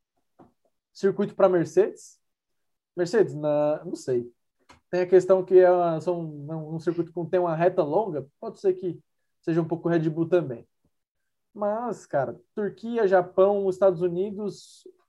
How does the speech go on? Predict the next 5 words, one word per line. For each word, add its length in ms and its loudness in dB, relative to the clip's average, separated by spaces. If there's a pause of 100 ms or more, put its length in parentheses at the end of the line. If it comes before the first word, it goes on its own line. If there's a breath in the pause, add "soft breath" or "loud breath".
(720)
México, 920 -6 (200)
são 200 -6
pistas 320 -4
Mercedes, 460 0
mas 500 -8